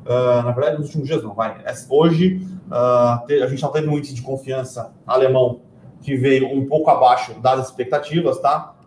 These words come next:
É, mostrando aí que talvez, ah, a gente já viu alguns índices de confiança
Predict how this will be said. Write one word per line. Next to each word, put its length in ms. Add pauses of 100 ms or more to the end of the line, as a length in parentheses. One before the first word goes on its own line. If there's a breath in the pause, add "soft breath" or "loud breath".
É, 460
mostrando 600
aí 120
que 100
talvez, 1040 (320 loud breath)
ah, 280
a 20
gente 160
já 160
viu 140
alguns 280
índices 220
de 80
confiança 720